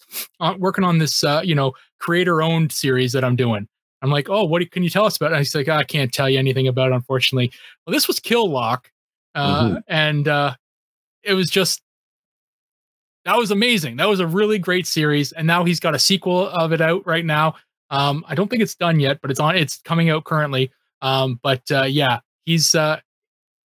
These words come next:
Speaker 1: he's doing, he's doing quite well. He's, he's done quite well for himself.
Speaker 2: Yeah, it's great to see, like, let him branch out and be able to do, um, the things that he wants.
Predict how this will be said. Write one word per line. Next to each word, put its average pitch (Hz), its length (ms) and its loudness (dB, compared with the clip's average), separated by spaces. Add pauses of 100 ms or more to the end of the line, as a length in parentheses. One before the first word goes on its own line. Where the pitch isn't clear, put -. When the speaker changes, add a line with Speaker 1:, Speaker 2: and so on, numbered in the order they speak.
(140)
Speaker 1:
he's 160 140 -2
doing, 180 260 2
he's 165 200 2
doing 175 180 2
quite 165 340 -2
well. 135 340 0 (160)
He's, 151 260 2
he's 147 260 0
done 156 200 0
quite 170 260 -4
well 151 180 0
for 143 160 -8
himself. 127 480 -2 (800)
Speaker 2:
Yeah, 120 240 0
it's 85 180 -4
great 107 300 0
to 90 120 -2
see, 107 340 2
like, 82 440 -4
let 90 240 -2
him 92 180 0
branch 87 400 -2
out 92 200 2
and 80 240 -2
be 87 100 -2
able 85 260 0
to 80 60 -4
do, 87 420 0
um, 69 460 -2 (160)
the - 60 -18
things - 320 -2
that 80 80 0
he 80 80 0
wants. - 500 -4